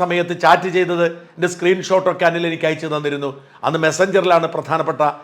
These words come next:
സ്ക്രീൻഷോട്ട്, WhatsApp ഇല്ലെന്നാണ് എനിക്ക് തോന്നുന്നത്. ആ മനോഹരമായ ദിവസങ്ങളായിരുന്നു. അന്ന് ലണ്ടനിൽ താമസിക്കുന്ന ടോമിച്ചൻ കൊഴുവിനാലും കുടുംബവും ഒളിമ്പിക്സ് വില്ലേജ് കാണാൻ എത്തിയപ്പോൾ ഞാനെടുത്ത മറ്റൊരു ചിത്രമാണ് ഈ കാണുന്നത്. മംഗ-, മംഗളം പത്രത്തിൽ ധാരാളം പ്രത്യേക റിപ്പോർട്ടുകൾ അന്ന് ഞാൻ പ്രസിദ്ധീകരിച്ചിരുന്നു.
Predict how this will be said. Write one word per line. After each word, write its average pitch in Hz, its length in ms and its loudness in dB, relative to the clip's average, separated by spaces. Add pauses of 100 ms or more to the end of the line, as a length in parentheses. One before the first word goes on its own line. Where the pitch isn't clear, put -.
(180)
സ്ക്രീൻഷോട്ട്, 147 540 -6
WhatsApp 160 400 4
ഇല്ലെന്നാണ് 156 320 -2
എനിക്ക് 135 200 -10
തോന്നുന്നത്. 113 400 -8 (340)
ആ 160 120 4
മനോഹരമായ 220 640 10
ദിവസങ്ങളായിരുന്നു. 175 680 2
അന്ന് 180 200 2
ലണ്ടനിൽ 185 340 0
താമസിക്കുന്ന 170 500 -2
ടോമിച്ചൻ 196 420 0 (200)
കൊഴുവിനാലും 170 520 2 (260)
കുടുംബവും 165 380 0 (360)
ഒളിമ്പിക്സ് 175 360 0
വില്ലേജ് 170 340 0
കാണാൻ 165 300 4 (240)
എത്തിയപ്പോൾ 160 380 -2 (300)
ഞാനെടുത്ത 160 340 0
മറ്റൊരു 160 300 -4
ചിത്രമാണ് 156 340 -4
ഈ 147 120 -6
കാണുന്നത്. 151 300 -4
മംഗ-, 196 220 0
മംഗളം 226 320 4
പത്രത്തിൽ 175 320 0 (420)
ധാരാളം 208 420 6
പ്രത്യേക 196 260 2 (100)
റിപ്പോർട്ടുകൾ 180 380 -2 (140)
അന്ന് 165 140 -6
ഞാൻ 165 120 -4
പ്രസിദ്ധീകരിച്ചിരുന്നു. 165 720 -4